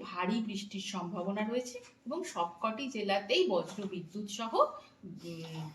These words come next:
হালকা থেকে মাঝারি বৃষ্টির সম্ভাবনা রয়েছে। আর মোটামুটিভাবে যদি ধরেন,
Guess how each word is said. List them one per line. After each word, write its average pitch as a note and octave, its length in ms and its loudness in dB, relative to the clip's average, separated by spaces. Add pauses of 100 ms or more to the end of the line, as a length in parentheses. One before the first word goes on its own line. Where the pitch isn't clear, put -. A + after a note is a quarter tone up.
হালকা F3 380 4
থেকে F#3+ 240 -2
মাঝারি E3 380 -4
বৃষ্টির F3 340 -6
সম্ভাবনা - 580 -10
রয়েছে। - 300 -20 (960)
আর - 100 -14 (640)
মোটামুটিভাবে D4 1120 4 (260)
যদি G3 320 2
ধরেন, F3+ 480 10